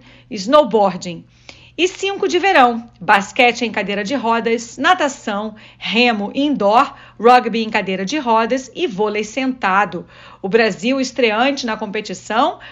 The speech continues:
vai participar das provas de natação e das partidas de vôlei sentado, que conta com o paranaense e atleta da seleção principal,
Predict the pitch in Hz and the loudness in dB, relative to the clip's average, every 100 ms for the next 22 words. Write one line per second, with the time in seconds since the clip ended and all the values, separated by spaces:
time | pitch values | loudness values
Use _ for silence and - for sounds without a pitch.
0 | - - - 226 131 196 - 214 - 220 | -20 -16 2 4 4 0 -4 -8 2 2
1 | 220 214 214 214 202 196 180 202 226 - | 2 -2 -2 0 0 -2 -6 -2 0 0
2 | 294 - 262 262 349 311 269 277 277 285 | -2 -2 -2 0 -2 0 2 2 2 -2
3 | - 277 302 254 254 233 262 277 - 339 | -4 -8 -6 -6 0 2 2 0 -4 -8
4 | 339 - 240 220 196 185 - - - - | -6 2 4 4 2 -6 -8 -20 -18 -8
5 | 392 - 226 220 233 233 220 240 220 240 | -4 0 0 0 -2 -2 2 4 4 4
6 | 214 202 294 359 - - 220 220 220 190 | 2 2 2 0 -6 -6 0 0 0 -2
7 | 202 269 320 254 214 240 214 196 190 180 | 2 2 2 -2 -2 -4 -6 -6 -10 -10
8 | 175 190 226 392 - 233 226 | -10 -8 -6 -6 2 4 4